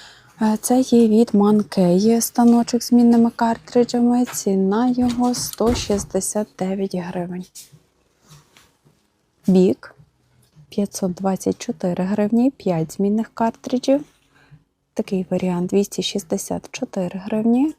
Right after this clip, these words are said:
чотири змінних картриджів. Велкінсон, чотири леза, а скільки тут? Один, мабуть, змінний картридж. Так, по-моєму, що один. Отут пише один, ціна,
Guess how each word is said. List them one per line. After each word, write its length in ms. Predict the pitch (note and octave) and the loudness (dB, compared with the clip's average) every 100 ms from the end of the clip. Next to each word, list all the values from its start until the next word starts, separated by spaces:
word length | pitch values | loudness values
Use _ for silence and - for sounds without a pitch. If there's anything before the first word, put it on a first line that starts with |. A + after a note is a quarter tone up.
| _ | _
чотири 500 | - B3 - F3 F#3+ | -6 -6 -6 -6 -4
змінних 340 | A3+ A#3 B3+ - | 0 2 0 -2
картриджів. 680 | B3 B3+ - - C4 C#4 C4+ - | -6 -8 -6 -4 -2 -2 -4 -4
Велкінсон, 720 | G#3+ G3 - F#3 F#3 - F#3 - - - - - _ _ - | -4 -4 -6 -8 -8 -8 -8 -8 -16 -20 -20 -20 _ _ -14
чотири 500 | - A3+ A3+ G#3 F#3 | -12 -8 -4 -2 -2
леза, 480 | G3 B3+ C4+ G3+ - | 0 0 -2 -4 -8
а 120 | G3 | -8
скільки 480 | - - A3 G#3 G3+ | -8 -4 -4 -2 -6
тут? 440 | - G#3+ - - - _ _ _ _ - - - - _ _ _ _ _ _ _ - | -4 -4 -4 -8 -18 _ _ _ _ -20 -20 -20 -20 _ _ _ _ _ _ _ -4
Один, 400 | G#3 G3+ F3+ E3 | -2 0 0 -2
мабуть, 360 | E3+ F3 E3+ | -2 -2 -4
змінний 440 | - F3+ F3 F3 F3 | -4 -4 -4 -4 -6
картридж. 640 | - F3 - - F#3+ - - _ _ _ _ _ _ _ _ _ _ _ _ _ _ _ _ _ - | -8 -10 -10 -10 -10 -10 -16 _ _ _ _ _ _ _ _ _ _ _ _ _ _ _ _ _ -20
Так, 180 | - F#3 D3+ | -18 -18 -10
по-моєму, 460 | G3 G3 B3+ B3+ A3 | -4 0 4 4 2
що 200 | - G#3 | -2 -2
один. 300 | F#3 F3+ F3 | -2 -2 -4
Отут 320 | - - F3+ - | -6 -6 -8 -6
пише 340 | F#3+ F#3 - | -6 -4 -4
один, 340 | - F#3+ C#4 | -4 0 -2
ціна, 380 | D#4 G#3 G3 A3 | -2 -2 0 0